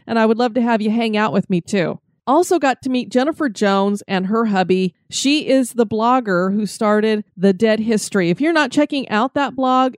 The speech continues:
you really must. It's excellent. It's right up our alley. Haunted history and cemeteries. And, uh, I think I became fast friends with Jennifer. She is a kindred spirit, and I really enjoyed the presentation that she did. I shared excerpts of that with our executive producers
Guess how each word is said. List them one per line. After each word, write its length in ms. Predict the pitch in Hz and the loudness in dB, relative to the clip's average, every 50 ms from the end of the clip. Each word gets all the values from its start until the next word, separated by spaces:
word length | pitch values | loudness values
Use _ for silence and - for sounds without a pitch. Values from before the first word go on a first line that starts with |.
| - - | -8 -4
you 280 | 208 196 220 220 214 208 | 0 2 2 4 2 2
really 360 | 190 208 220 226 240 254 247 | 2 4 4 4 4 2 0
must. 480 | 240 220 196 190 190 196 - - - _ | 2 2 2 2 0 0 -4 -8 -8 _
It's 180 | - 196 - - | -4 -4 -4 -2
excellent. 500 | - 233 262 - - 294 277 269 262 - - | -4 -4 -4 -4 -4 -2 -2 0 -2 -2 -4
It's 200 | 190 175 - - | -6 -6 -4 -2
right 240 | 196 208 254 320 | 0 0 2 2
up 160 | 330 294 - - | 0 0 0 0
our 160 | 208 190 - | -2 0 0
alley. 480 | - 180 180 185 190 190 185 190 190 - _ _ _ _ _ _ | 0 0 0 2 2 2 0 0 -2 -4 _ _ _ _ _ _
Haunted 280 | - 254 269 277 277 | 0 0 2 2 2
history 540 | 254 247 269 247 - - 269 262 262 233 - - | 2 0 0 0 -2 -2 -2 -2 0 -2 -4 -2
and 240 | 214 214 220 226 | -2 0 0 -2
cemeteries. 720 | - - 220 214 208 208 - 233 226 214 214 214 220 214 - - _ - | 0 0 0 0 0 0 0 0 0 2 4 2 2 0 -2 -8 _ -4
And, 360 | - 214 214 208 208 208 202 | -2 0 2 2 2 2 2
uh, 120 | 214 202 - | 0 0 2
I 120 | 220 226 | 0 0
think 180 | 226 269 240 240 | 0 0 0 0
I 80 | 233 | 0
became 340 | 208 233 - - 254 226 208 | 0 -2 -2 0 0 0 0
fast 300 | - 214 202 202 190 - | 2 0 0 0 0 -2
friends 260 | - 202 190 190 - | 0 0 0 2 2
with 140 | 185 180 - | 0 0 2
Jennifer. 420 | - 180 170 160 156 - 165 160 | 2 0 2 0 0 0 -2 -2
She 220 | 170 - - 190 185 | -2 -2 0 2 2
is 120 | 185 170 | 2 2
a 80 | 185 175 | 0 -2
kindred 380 | - - 254 240 220 226 208 | -2 -2 -2 -2 0 -2 -4
spirit, 480 | - - - 226 208 208 214 214 - - _ - | -4 -6 -4 -2 0 0 0 -2 -2 -6 _ -4
and 240 | 220 202 190 190 | -2 -2 -2 -2
I 120 | - - 202 | 0 0 0
really 400 | 196 196 214 247 277 269 262 240 | 2 4 4 4 2 2 2 0
enjoyed 300 | 214 202 - 202 190 170 | 0 2 2 2 2 2
the 60 | - | 0
presentation 680 | - 226 208 202 202 202 196 - 202 202 202 - 208 202 | 0 0 0 2 0 0 0 0 0 0 2 0 0 0
that 120 | 185 - | 0 0
she 140 | - 214 214 | -2 -2 0
did. 320 | 185 208 202 202 202 196 - _ - | 0 2 2 2 0 -2 -6 _ -6
I 80 | 220 | -4
shared 280 | 220 - 285 254 226 - - | -4 0 0 0 0 0 -4
excerpts 440 | 269 339 - - 311 262 - - | -6 -6 -4 -2 -2 -2 -2 -2
of 180 | - - 202 185 | -2 -2 0 0
that 400 | 190 202 185 196 254 311 - - _ - | 0 0 0 0 -2 -4 -8 -16 _ -4
with 400 | 208 220 220 226 233 226 - - - | 0 2 2 2 2 -2 -4 -8 -8
our 440 | - 214 202 196 196 190 185 180 - - | -4 -2 0 0 0 0 0 -2 -6 -8
executive 640 | - 214 196 196 220 220 208 - 226 208 185 - | -8 -8 -4 -2 -2 -2 -2 0 0 -2 0 0
producers 600 | - 202 185 202 196 208 - - 269 294 311 285 | -2 0 2 2 2 2 2 4 2 2 2 2